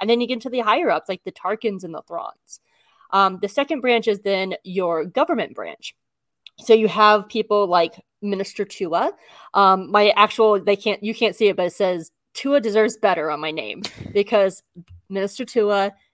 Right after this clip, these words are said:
is my girl. Um, and she plays an interesting role, but you also have people like Governor Price. So you have her as a government agent, and you could even throw in Ryder Azadi, um, who is, who is technically an imp-,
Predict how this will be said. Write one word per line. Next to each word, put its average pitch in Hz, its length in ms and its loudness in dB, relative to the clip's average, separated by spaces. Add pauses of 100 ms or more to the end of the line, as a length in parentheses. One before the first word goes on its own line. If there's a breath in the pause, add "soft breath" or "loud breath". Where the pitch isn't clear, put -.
(100)
is 180 160 -12
my 302 140 -4
girl. 170 420 -4 (520 soft breath)
Um, 196 460 2
and 214 240 2
she - 220 -6
plays 302 240 -2
an 214 80 -2
interesting 202 480 -6
role, 185 240 0
but 202 160 -4
you 214 120 0
also 233 240 0
have 208 180 -6
people 208 240 -6
like 196 240 -4 (140)
Governor 175 280 -6
Price. - 540 -4 (240 soft breath)
So - 120 -2
you 208 180 0
have 202 160 0
her - 120 -2
as 269 140 -2
a 202 80 -6
government 190 400 -2
agent, 175 320 -6
and 202 100 -6
you 190 60 -8
could - 180 -14
even 220 500 -4 (440)
throw 202 240 2
in 196 180 -2
Ryder 165 280 -2
Azadi, 165 600 0 (300 soft breath)
um, 185 220 4
who 226 140 0
is, 262 160 -4 (200)
who 226 80 -2
is 254 100 -2
technically 269 480 0
an 277 80 -2
imp-, 294 240 -6